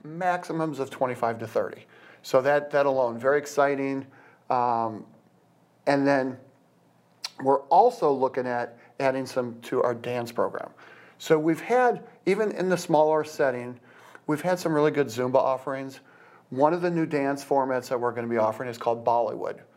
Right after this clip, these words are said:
And it's a new format that we put into Nolensville. And we have one class right now. Most of our comment cards from Nolensville are you have to add multiple Bollywood classes.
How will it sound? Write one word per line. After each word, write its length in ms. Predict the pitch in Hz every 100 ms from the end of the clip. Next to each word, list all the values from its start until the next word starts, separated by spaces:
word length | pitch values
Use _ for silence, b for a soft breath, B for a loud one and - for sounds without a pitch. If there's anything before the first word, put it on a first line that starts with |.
| b b b -
And 120 | 127
it's 140 | 123
a 80 | 127
new 240 | 127 151 185
format 520 | - 170 165 160 151
that 120 | 135
we 120 | 131
put 200 | 123 147 127
into 200 | 123 123
Nolensville. 600 | 127 131 120 104 101 - B B B B B -
And 500 | 131 131 127 127 127 - _ _ -
we 200 | 127 127
have 240 | 151 156
one 180 | 147 151
class 320 | 147 147 143
right 160 | 147 135
now. 420 | 139 135 135 135 B B B
Most 360 | 139 143 160 -
of 100 | 175
our 120 | 170
comment 420 | - 165 165 165
cards 260 | - 151 139
from 160 | 135
Nolensville 580 | 131 135 147 156 165 170 B B B B B
are 200 | - 127
you 160 | 131 131
have 280 | 117 139 135
to 180 | 143 131
add 240 | 131 123
multiple 500 | 131 127 127 131 127
Bollywood 420 | 120 113 113 113 110
classes. 540 | 113 107 - - -